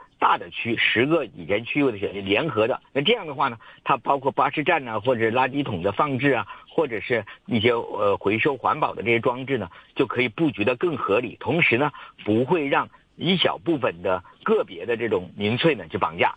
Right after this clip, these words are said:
他考虑更大的、更广的这个整体这个区域的，呃，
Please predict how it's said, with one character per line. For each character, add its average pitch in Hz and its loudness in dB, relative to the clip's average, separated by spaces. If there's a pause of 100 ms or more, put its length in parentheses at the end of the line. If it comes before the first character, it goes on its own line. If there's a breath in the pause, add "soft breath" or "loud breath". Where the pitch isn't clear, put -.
(160 loud breath)
他 135 0
考 104 2
虑 104 -2
更 143 0
大 156 2
的、 92 -8
更 170 -2
广 - -2
的 101 -2
这 117 2
个 101 0
整 110 0
体 117 -4 (220 loud breath)
这 127 4
个 98 2
区 170 2
域 147 2
的， - -10 (340 loud breath)
呃， 90 -4